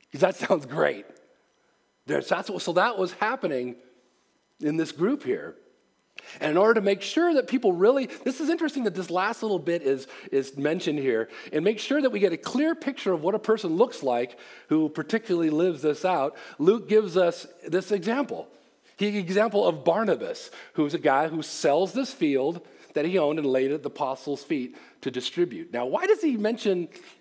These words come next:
th-, why does he single out Barnabas?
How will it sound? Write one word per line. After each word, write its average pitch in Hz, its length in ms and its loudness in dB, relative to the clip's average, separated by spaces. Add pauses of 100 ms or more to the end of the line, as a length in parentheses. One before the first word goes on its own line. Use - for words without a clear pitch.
(260)
th-, 170 140 4
why 185 160 4
does 339 140 4
he 277 80 2
single 220 360 2
out 180 300 4 (760)
Barnabas? 117 640 0